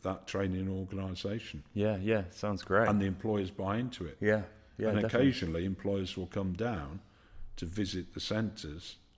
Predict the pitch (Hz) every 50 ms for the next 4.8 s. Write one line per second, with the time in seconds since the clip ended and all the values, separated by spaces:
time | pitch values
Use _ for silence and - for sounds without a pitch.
0 | _ _ _ _ _ - - 90 85 82 82 92 101 90 - 87 82 - - -
1 | - - - - 92 87 87 85 - - - - 95 87 85 92 104 104 98 85
2 | 85 82 80 78 71 - - 92 87 82 82 80 73 - - 87 85 80 82 87
3 | 82 87 92 - - - - - - - 107 107 117 107 98 98 113 110 - -
4 | - 69 85 92 - - - 98 90 90 92 92 104 110 98 80